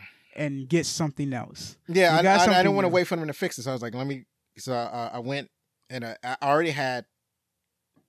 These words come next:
Speaker 2: Best Buy credit, so I was like, "Fine, I'm just gonna use some more credit." So I used some more credit, and at first I bought what they call an, an unboxed laptop. So these are laptops that either somebody had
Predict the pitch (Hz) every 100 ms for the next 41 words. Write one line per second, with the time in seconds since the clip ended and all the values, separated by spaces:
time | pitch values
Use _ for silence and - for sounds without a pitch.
0 | _ _ _ _ - 131 - 117 - 127
1 | 104 - 110 110 104 95 _ _ _ _
2 | _ - - 123 101 101 - 110 110 127
3 | 120 113 104 113 104 - _ _ _ -
4 | 110 139 143 151 135 - 113 110 - _
5 | _ _ _ 123 120 110 - 117 - 160
6 | 165 - 127 117 127 120 _ _ _ _
7 | - 117 139 131 127 123 113 110 107 104
8 | _ - 117 - 147 156 123 131 - -
9 | - _ - 117 - - 98 - 101 110
10 | 107 113 123 - 127 123 - 107 123 135
11 | 113 147 135 127 123 120 _ _ _ -
12 | 120 107